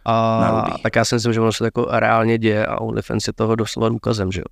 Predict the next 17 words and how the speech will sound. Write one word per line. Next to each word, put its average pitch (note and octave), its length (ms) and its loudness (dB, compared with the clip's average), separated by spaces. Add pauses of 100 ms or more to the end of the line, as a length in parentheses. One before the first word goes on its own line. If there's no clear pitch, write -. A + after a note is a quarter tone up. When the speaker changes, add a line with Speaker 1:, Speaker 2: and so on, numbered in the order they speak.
Speaker 1:
Protože G#2 320 -2
ty - 100 -4
Speaker 2:
Ale G2+ 80 0
Speaker 1:
si G#2+ 60 2
Speaker 2:
už A2 80 -2
se B2 80 0
to A2+ 100 -2
děje. E2 220 -6
Speaker 1:
No G2+ 80 2
jasně, A2+ 240 2
tak A2 140 0
jako A2+ 180 -2
před A#2 180 -2 (360)
patnácti A2 420 0
rokama A2+ 340 0
si - 140 -4
jako A#2 300 -2